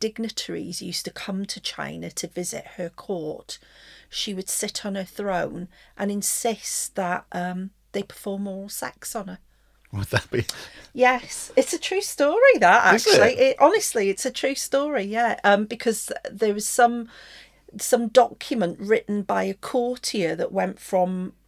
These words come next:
Speaker 1: England to China, and she sat there, like, and went, "Come on then,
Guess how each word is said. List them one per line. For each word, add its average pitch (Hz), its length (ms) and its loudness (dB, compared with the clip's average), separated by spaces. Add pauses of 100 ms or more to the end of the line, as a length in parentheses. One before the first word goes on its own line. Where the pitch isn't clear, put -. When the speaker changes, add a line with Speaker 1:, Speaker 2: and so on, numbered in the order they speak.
Speaker 1:
England 208 800 -4 (160)
to 233 260 -6
China, 160 640 -4 (400)
and 190 140 -4
she - 160 -8
sat 214 340 0
there, 175 260 0
like, 196 300 -6
and 190 220 -6
went, 190 260 -6
"Come - 160 4
on 220 140 4
then, 285 420 -2